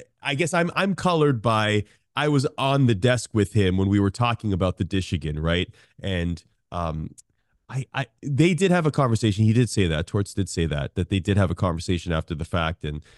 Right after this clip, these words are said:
you know, they, they, they, they talked it out. And I do think that, uh, there would be positives there. I do think that, I guess I,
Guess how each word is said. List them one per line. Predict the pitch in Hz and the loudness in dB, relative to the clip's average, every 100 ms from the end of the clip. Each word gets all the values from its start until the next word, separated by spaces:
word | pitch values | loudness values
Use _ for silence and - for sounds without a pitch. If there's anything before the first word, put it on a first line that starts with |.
| - | -10
you | 87 | -6
know, | 80 | -4
they, | 80 80 | -2 -4
they, | 78 | -4
they, | - 87 | -4 -6
they | - 90 | -4 -4
talked | 85 85 78 | -2 -2 -2
it | 82 | -4
out. | 73 78 82 | -2 -2 -2
And | 78 76 _ _ _ _ _ _ - | -4 -8 _ _ _ _ _ _ -4
I | 110 | 0
do | 98 127 | 4 4
think | 127 113 98 - | 4 2 0 0
that, | 92 85 82 _ _ - | -2 -2 -4 _ _ -8
uh, | 90 82 | -4 0
there | 95 | 2
would | 95 95 | 2 0
be | 82 92 | 0 -2
positives | 92 80 80 90 95 90 | 0 -2 -2 -2 -2 0
there. | 101 120 143 - _ _ _ _ _ - | 0 2 0 -4 _ _ _ _ _ -6
I | 113 | -2
do | 110 120 151 | 0 4 4
think | 143 131 123 117 - | 2 0 0 -2 -2
that, | 104 95 92 - _ _ _ _ _ _ _ _ _ - | -2 0 -2 -6 _ _ _ _ _ _ _ _ _ -8
I | 147 | -4
guess | 214 202 - | 0 -2 0
I, | 170 | -2